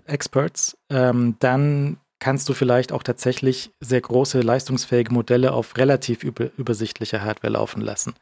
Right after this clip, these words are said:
Und wenn Apple dahin jetzt optimiert hat, dann haben sie vielleicht mit diesem M sieben Ultra, der auch was Fünfstelliges kosten wird, aber vielleicht wirklich wieder eine f-, interessante Kiste.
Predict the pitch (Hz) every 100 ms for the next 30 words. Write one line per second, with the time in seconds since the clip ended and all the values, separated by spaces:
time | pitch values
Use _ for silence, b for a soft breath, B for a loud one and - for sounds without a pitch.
0 | B B B B B - 113 127 143 139
1 | 131 135 156 143 - 131 - 135 180 -
2 | 117 - _ _ _ _ 135 123 143 139
3 | 135 131 127 175 180 156 139 139 135 123
4 | 139 _ _ - 143 151 147 127 147 135
5 | 151 143 190 - 120 123 127 156 135 -
6 | 165 - 139 120 117 - 117 - - 107
7 | 127 - - _ _ _ - 123 - 131
8 | 120 127 156 151 139 139 135 127 - -
9 | _ _ _ _ _ _ - 147 120 143
10 | 131 - 175 -